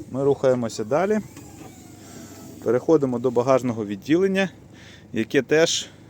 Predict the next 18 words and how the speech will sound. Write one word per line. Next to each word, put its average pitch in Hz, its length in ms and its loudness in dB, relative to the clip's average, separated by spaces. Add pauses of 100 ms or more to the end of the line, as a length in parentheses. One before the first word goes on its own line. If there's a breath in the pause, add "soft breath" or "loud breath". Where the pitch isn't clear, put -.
(140)
е, 107 220 -4
сповнене 139 560 2
таких - 460 -4 (220)
цікавих 131 460 2 (140)
дрібниць 127 640 -4
і 123 80 -8
корисних. 101 480 -2 (1400 loud breath)
Ну, 160 280 -4
по-перше, 160 520 0
хочеться 143 440 -4
відмітити, 139 520 -6
що - 160 -12
в - 20 -8
даному 131 360 -2
екземплярі 123 600 0
є, 117 360 0 (200)
е, 104 200 -8
фаркоп. - 420 -4